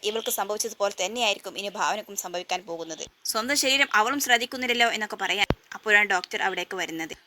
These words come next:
മയങ്ങിക്കിടക്കുന്ന മാനസയെ പതിയെ തട്ടി വിളിക്കുന്നുണ്ട്. അങ്ങനെ മാനസക്ക് ബോധം തെളിയാൻ ട്ടോ. ഇപ്പോൾ എങ്ങനെയൊക്കെയുണ്ട് എന്ന് ചോദിക്കുകയാണ്. മാത്രവുമല്ല,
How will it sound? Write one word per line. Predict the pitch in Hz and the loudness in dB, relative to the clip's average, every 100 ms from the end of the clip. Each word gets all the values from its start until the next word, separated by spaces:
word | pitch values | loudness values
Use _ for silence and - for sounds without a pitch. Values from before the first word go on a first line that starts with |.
| - | -4
മയങ്ങിക്കിടക്കുന്ന | 185 202 226 226 220 226 214 202 - - - - | -2 -2 -2 0 0 0 0 2 0 -8 -20 -4
മാനസയെ | 196 196 226 - 226 214 | 2 4 4 0 0 0
പതിയെ | 202 185 220 | 0 0 -2
തട്ടി | 196 - | -2 -2
വിളിക്കുന്നുണ്ട്. | 220 180 202 190 175 | -4 -4 -8 -6 -4
അങ്ങനെ | 180 196 202 | -2 0 0
മാനസക്ക് | 185 180 208 226 214 | 0 0 0 -6 -6
ബോധം | 185 185 | -4 -4
തെളിയാൻ | 196 - 185 180 | -4 -4 -2 -2
ട്ടോ. | - - - - | -4 -10 -14 -4
ഇപ്പോൾ | - 302 | 6 8
എങ്ങനെയൊക്കെയുണ്ട് | 262 262 269 269 240 | 8 6 4 4 0
എന്ന് | 233 220 | 0 -2
ചോദിക്കുകയാണ്. | 214 196 - 202 - - | -4 -4 -2 -4 -4 2
മാത്രവുമല്ല, | 214 226 262 233 | 4 4 0 2